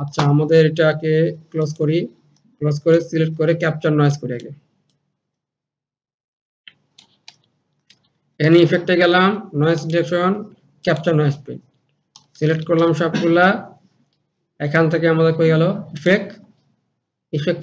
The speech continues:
থেকে নয়েজ রিডাকশন থেকে যাব নয়েজ রিডাকশন। এই দেখেন এখানে মোটামুটি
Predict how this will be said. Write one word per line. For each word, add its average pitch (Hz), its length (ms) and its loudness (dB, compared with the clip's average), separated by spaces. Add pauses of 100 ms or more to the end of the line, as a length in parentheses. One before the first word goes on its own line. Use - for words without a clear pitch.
থেকে 190 200 2 (600)
নয়েজ 160 260 4
রিডাকশন 160 400 0 (1000)
থেকে 160 220 2
যাব 160 120 2 (260)
নয়েজ 147 280 4
রিডাকশন। 127 340 -8
এই 147 100 2
দেখেন - 180 -10 (520)
এখানে 254 220 4 (100)
মোটামুটি 240 340 8